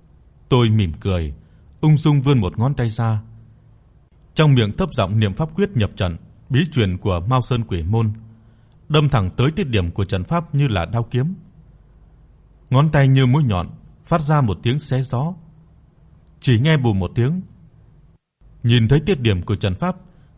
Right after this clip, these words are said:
bị tôi dùng cách không đâm xuyên. Sau đó, tôi kéo ra hai bên trái phải một cái, mở rộng lỗ thủng này ra chừng hơn một mét. Tôi ra lệnh, sau đó khởi động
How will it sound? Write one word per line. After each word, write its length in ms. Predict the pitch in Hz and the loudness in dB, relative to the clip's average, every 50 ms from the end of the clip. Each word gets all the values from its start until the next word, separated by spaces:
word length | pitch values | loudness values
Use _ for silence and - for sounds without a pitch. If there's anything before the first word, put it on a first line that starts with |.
| _ - | _ -2
bị 120 | 131 123 226 226 | 0 0 0 2
tôi 100 | - 170 | 0 0
dùng 260 | 143 - - 107 101 - | 0 2 0 0 0 0
cách 180 | - 185 - | -2 -4 -4
không 180 | - 165 156 151 | -2 -2 0 0
đâm 160 | 147 147 143 | 0 0 -2
xuyên. 320 | 143 - 151 143 139 131 120 - - - - _ _ _ _ _ _ _ _ _ _ | -2 0 0 0 0 0 -4 -8 -14 -20 -20 _ _ _ _ _ _ _ _ _ _
Sau 220 | - - 123 117 | -6 -2 -2 0
đó, 280 | 110 107 110 131 156 160 - - - - - - _ - - | 0 0 -2 -2 -4 -8 -12 -18 -20 -20 -20 -20 _ -6 0
tôi 220 | - 127 127 123 117 - | 2 2 4 2 2 0
kéo 140 | 139 160 | 0 0
ra 160 | 160 - 160 135 | 0 0 2 2
hai 140 | 135 135 | 2 2
bên 220 | 131 127 131 131 123 | 2 2 2 2 2
trái 180 | - 147 156 | 0 0 0
phải 200 | 156 - 101 85 | 0 0 -2 -2
một 180 | 82 82 80 - - | -2 -4 -6 -6 -6
cái, 280 | - 104 117 151 175 180 - - _ - - - - - _ _ | -4 -4 -2 -2 -4 -6 -10 -16 _ -20 -20 -20 -20 -20 _ _
mở 160 | 135 123 113 | 2 2 4
rộng 240 | 104 92 120 107 113 | 4 2 0 0 0
lỗ 100 | 127 185 | 0 0
thủng 220 | 190 - 123 98 95 | 0 0 0 0 0
này 160 | 98 92 90 | 0 -2 -2
ra 280 | - - 131 131 127 | -2 -2 0 0 0
chừng 240 | 123 - - 95 87 | 0 -2 -2 -4 -2
hơn 160 | 85 123 123 | 0 0 0
một 240 | 110 92 80 - - | -2 -2 -4 -4 -4
mét. 140 | 131 160 156 - - - - - - - - - - - - - _ _ _ _ _ _ _ _ _ - _ _ _ _ _ _ _ _ _ _ - | -4 -4 -4 -6 -12 -20 -20 -20 -20 -20 -20 -20 -20 -20 -20 -20 _ _ _ _ _ _ _ _ _ -20 _ _ _ _ _ _ _ _ _ _ -2
Tôi 180 | - 147 143 135 | 0 2 2 2
ra 180 | 117 - 139 131 | 2 0 0 0
lệnh, 220 | 110 90 87 85 - - - - _ _ - - - - | 0 0 -2 -6 -8 -14 -20 -20 _ _ -20 -20 -20 -18
sau 180 | - - 147 139 | -4 0 2 2
đó 120 | 127 165 175 - | 4 2 2 2
khởi 140 | - 123 113 | 2 2 4
động 180 | 110 107 101 | 2 0 0